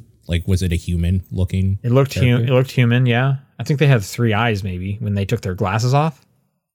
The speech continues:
Speaker 1: Oh, Garnet?
Speaker 2: Gar-, that sounds right. Yeah, I knew it started with a G.
Speaker 1: Okay.
Speaker 2: Okay.
Speaker 1: Okay.
Speaker 2: Um, which was my, which was my friend's, uh, favorite character, so that's who they were playing as.
Speaker 1: Garnet's great, yeah. Dope character.
Speaker 2: Um, and then, hey, like, you know, this weekend I think is Evo,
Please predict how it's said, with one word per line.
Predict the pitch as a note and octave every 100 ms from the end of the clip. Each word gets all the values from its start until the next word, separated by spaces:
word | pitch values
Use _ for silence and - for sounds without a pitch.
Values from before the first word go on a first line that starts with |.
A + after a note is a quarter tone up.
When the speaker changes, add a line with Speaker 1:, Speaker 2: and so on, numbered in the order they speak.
| _ _ _ -
Speaker 1:
Oh, | C3 C#3+ A2
Garnet? | E2 D#2+ E2 A#2+ D3+ - - -
Speaker 2:
Gar-, | - D3+ E3+
that | D#3
sounds | D3 A2+
right. | G#2+
Yeah, | A2 G2+
I |
knew | A2+
it | A#2+
started | A#2 G2+
with | F#2+
a |
G. | F#2+ G#2+
Speaker 1:
Okay. | A2 E2 - -
Speaker 2:
Okay. | G2+ E2+ _ _ _ _ _ _ _ -
Speaker 1:
Okay. | D#3
Speaker 2:
Um, | - F#2+ F#2+
which | A2+ C#3+
was | B2+
my, | B2+ -
which | D#3+ A#2+
was | A#2+
my | G#2+ G#2
friend's, | D3+ C3+ F#2+
uh, | F#2 F2+ F2 _
favorite | - F#2 -
character, | - - -
so | - F#2+
that's | G2
who | - F2
they | F#2+
were | D2+
playing | - -
as. | D#2+
Speaker 1:
Garnet's | - F#2 A#2 B2 - _ _
great, | - G#2 D#3+ -
yeah. | F2+ D3+ A2 _ -
Dope | - G2+
character. | - G#2+ A2+ F#2+ E2+ _
Speaker 2:
Um, | G2+ F2 E2+ E2 E2 _ _ _ _ _ _ _ _ _ _ _ _
and | A#2+ A#2+
then, | A#2
hey, | A2+ C3
like, | A#2+ G2+ A2
you | A#2
know, | G2+
this | G#2 A#2 B2
weekend | B2+ A#2+ B2+ A2+
I |
think | - A2
is | G2+
Evo, | G#2+ G#2 F#2 F2+